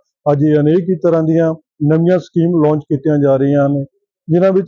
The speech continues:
ਸਭ ਤੋਂ ਵੱਡੀ ਸਕੀਮ ਹੈ ਪੀ ਐਸ ਪੀ ਗੌਰਵ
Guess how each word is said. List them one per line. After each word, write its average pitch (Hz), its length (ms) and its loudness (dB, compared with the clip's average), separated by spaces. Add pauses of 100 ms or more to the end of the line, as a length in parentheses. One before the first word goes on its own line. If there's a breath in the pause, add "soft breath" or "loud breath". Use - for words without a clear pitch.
(100)
ਸਭ 175 220 -4
ਤੋਂ 180 120 0
ਵੱਡੀ 170 260 0
ਸਕੀਮ 175 360 -2
ਹੈ 175 280 0 (420)
ਪੀ 175 180 2
ਐਸ 170 120 0
ਪੀ 170 340 0 (400)
ਗੌਰਵ 151 520 0